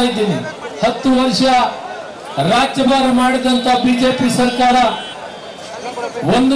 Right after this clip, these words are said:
ವರ್ಷಕ್ಕೆ ಎರಡು ಕೋಟಿ ಯುವಕರಿಗೆ ಕೆಲಸ ಕೊಡ್ತೀವಿ ಅಂತ ಹೇಳಿದ್ರು. ಇವತ್ತಿನ ಕಾಲಕ್ಕೆ ಇಪ್ಪತ್ತು ಕೋಟಿ ಯುವಕರಿಗೆ ಕೆಲಸ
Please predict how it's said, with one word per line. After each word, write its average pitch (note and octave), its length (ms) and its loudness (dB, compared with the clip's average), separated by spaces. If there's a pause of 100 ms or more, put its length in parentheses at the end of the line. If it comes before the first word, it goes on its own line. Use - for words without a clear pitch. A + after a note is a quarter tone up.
ವರ್ಷಕ್ಕೆ B3+ 420 0 (160)
ಎರಡು C4 260 2
ಕೋಟಿ B3 260 0 (120)
ಯುವಕರಿಗೆ C4 480 2
ಕೆಲಸ A#3+ 180 0 (140)
ಕೊಡ್ತೀವಿ B3 400 2
ಅಂತ G#3+ 180 -6
ಹೇಳಿದ್ರು. C4 400 2 (920)
ಇವತ್ತಿನ A#3+ 440 0 (120)
ಕಾಲಕ್ಕೆ C4 400 2 (140)
ಇಪ್ಪತ್ತು B3+ 420 0
ಕೋಟಿ C4 360 2 (100)
ಯುವಕರಿಗೆ C4+ 500 2
ಕೆಲಸ A#3+ 200 2